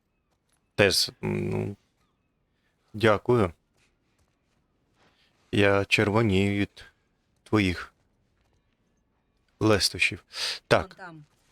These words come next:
Speaker 1: Ага, дякую. Ага, їх там двоє. Капець, як нам бути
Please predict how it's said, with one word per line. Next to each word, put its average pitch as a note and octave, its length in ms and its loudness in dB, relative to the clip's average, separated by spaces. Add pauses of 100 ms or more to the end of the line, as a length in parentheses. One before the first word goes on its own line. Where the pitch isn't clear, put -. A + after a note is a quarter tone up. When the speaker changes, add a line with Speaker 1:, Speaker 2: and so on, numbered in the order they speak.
(180)
Speaker 1:
Ага, G2 300 0 (380)
дякую. G2+ 460 -4 (600)
Ага, G2+ 600 -2
їх E2 160 -10
там F#2+ 200 -4
двоє. F2 460 -2 (2500)
Капець, - 540 -2
як F#2+ 340 -4
нам F#2 180 -6
бути C3+ 360 -2